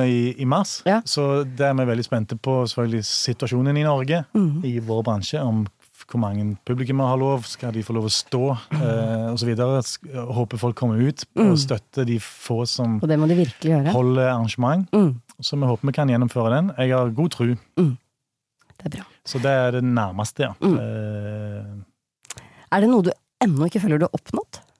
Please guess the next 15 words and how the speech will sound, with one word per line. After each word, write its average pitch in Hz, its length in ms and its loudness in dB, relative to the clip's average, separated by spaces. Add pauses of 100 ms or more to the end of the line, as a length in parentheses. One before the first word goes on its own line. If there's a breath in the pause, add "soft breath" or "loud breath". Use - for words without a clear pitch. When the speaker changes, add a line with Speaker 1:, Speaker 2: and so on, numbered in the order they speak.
(160)
Speaker 2:
Som 226 220 4
du 220 60 6
liksom 214 180 2
har 196 60 2
satt - 140 -6
deg 185 120 2
som 185 200 2
et, - 240 0
eh, 185 260 2
nytt 180 260 0
mål? 185 140 -6 (1000)
Speaker 1:
Ja, 127 200 -10
altså, 123 380 -2 (100)
altså, 113 600 -4 (100)
jeg, 120 260 -2